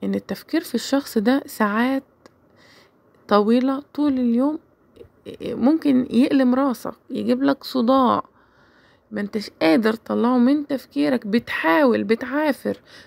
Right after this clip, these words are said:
لكن غصب عنك مش بيخرج ولا بيغيب عن بالك لحظة. لما حدش يقول لي فجأة الشخص قفز في دايرة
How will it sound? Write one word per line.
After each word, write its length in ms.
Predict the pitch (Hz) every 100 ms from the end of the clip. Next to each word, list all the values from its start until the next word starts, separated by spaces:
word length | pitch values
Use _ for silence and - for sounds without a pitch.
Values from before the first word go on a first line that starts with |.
| -
لكن 360 | 220 220 233 214
غصب 460 | 208 254 302 240
عنك 460 | 226 247 262 277 285 _
مش 200 | 220 220
بيخرج 500 | 196 214 208 - - - _ _ _ _ _ _ _ _ _ _ _ _ - - _
ولا 220 | 220 240 247
بيغيب 400 | 214 214 226 226
عن 280 | 214 208
بالك 360 | 196 226 240 -
لحظة. 460 | 214 214 220 180 175 _ _ _ _ _ _ _ _ _ _ _ _ _ _ _ _ _ -
لما 140 | 196
حدش 340 | 202 226 208 -
يقول 160 | 240
لي 100 | 226
فجأة 500 | 214 254 240 - 262 -
الشخص 400 | - 247 - 240
قفز 520 | - 240 240 226 -
في 240 | - 214
دايرة 280 | 196 220